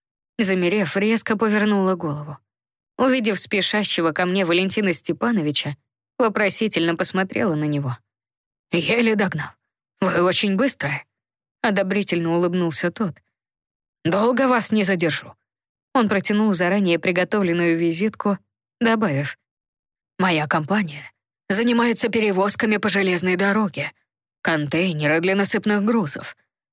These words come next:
ну и по мелочи. Грузоперевозки по межгороду автомобилями. Если что, звоните. Почту за честь вам помочь всем, чем смогу»,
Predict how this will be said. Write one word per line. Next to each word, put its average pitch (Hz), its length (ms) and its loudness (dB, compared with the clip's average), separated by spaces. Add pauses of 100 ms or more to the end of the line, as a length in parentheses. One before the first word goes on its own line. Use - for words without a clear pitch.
(140)
ну 269 120 2
и 185 120 0
по 170 140 0
мелочи. - 500 -6 (960)
Грузоперевозки 175 1080 0 (580)
по 262 120 0
межгороду 185 720 0
автомобилями. 196 720 0 (840)
Если 151 360 0
что, 160 300 -2 (520)
звоните. 190 640 0 (480)
Почту 202 360 0
за 185 140 2
честь 196 340 0
вам 190 200 2
помочь 190 360 2
всем, 233 360 0
чем 208 240 0
смогу», 175 500 -2